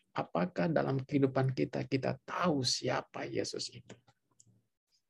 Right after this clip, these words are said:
Jika Anda saat ini masih meragukan siapa Yesus itu,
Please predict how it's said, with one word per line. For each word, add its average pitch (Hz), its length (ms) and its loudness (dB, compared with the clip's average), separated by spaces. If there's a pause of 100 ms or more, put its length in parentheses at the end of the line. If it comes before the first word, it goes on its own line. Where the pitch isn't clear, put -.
(120)
Jika - 400 -2
Anda 180 340 10
saat 147 320 4
ini 139 220 6
masih 127 340 4
meragukan 123 640 6
siapa 120 480 2
Yesus - 480 -4
itu, - 240 -16